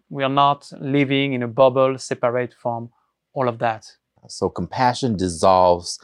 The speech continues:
Speaker 2: this illusion of separation, including the illusion that we're separate from the planet that is our home.
Speaker 1: Exactly.
Speaker 2: Wow.
Speaker 1: Exactly.
Speaker 2: Now, why did you name your book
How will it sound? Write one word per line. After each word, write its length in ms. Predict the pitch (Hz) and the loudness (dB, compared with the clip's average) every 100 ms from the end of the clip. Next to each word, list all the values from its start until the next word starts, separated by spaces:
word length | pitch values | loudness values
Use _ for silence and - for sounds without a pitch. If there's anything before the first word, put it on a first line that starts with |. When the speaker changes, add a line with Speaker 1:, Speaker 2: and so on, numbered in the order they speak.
| _ _ _ | _ _ _
Speaker 2:
this 200 | 98 - | -6 -2
illusion 580 | 95 95 107 113 101 92 | -2 0 0 0 -2 -4
of 100 | 85 | -6
separation, 880 | - 95 95 87 90 - 85 76 87 _ _ _ 98 | -4 -4 0 0 0 -2 -8 -8 -12 _ _ _ -8
including 760 | 90 - 120 110 92 85 87 - | -8 0 0 2 0 -4 -8 -8
the 140 | 90 | -2
illusion 380 | 87 87 95 85 | -2 0 -2 -4
that 180 | 82 - | -6 -4
we're 120 | 87 | -6
separate 560 | - - 98 - 92 - | -6 -4 -4 -2 -6 -4
from 220 | - 85 | -6 -6
the 60 | 80 | -6
planet 640 | _ 104 92 87 78 - _ _ _ _ 95 | _ -6 -4 -4 -6 -10 _ _ _ _ -8
that 480 | 87 82 85 - - | 0 2 2 -2 -8
is 500 | - 87 85 82 87 - | -6 -4 -4 -6 -10 -6
our 160 | - | -6
home. 320 | - 117 78 - _ | -6 -10 -12 -16 _
Speaker 1:
Exactly. 560 | 123 117 120 127 - 113 _ _ _ _ | -12 -8 -4 -4 -8 -20 _ _ _ _
Speaker 2:
Wow. 480 | - 139 135 - - 127 | -12 -10 -10 -14 -18 -18
Speaker 1:
Exactly. 520 | 117 120 117 _ 147 _ | -16 -16 -16 _ -20 _
Speaker 2:
Now, 140 | 139 135 | -2 0
why 200 | 123 208 | 2 0
did 160 | 233 | 0
you 80 | 226 | -2
name 220 | 175 147 | 0 2
your 80 | 127 | 2
book 540 | 95 110 104 - - | 2 4 4 2 -10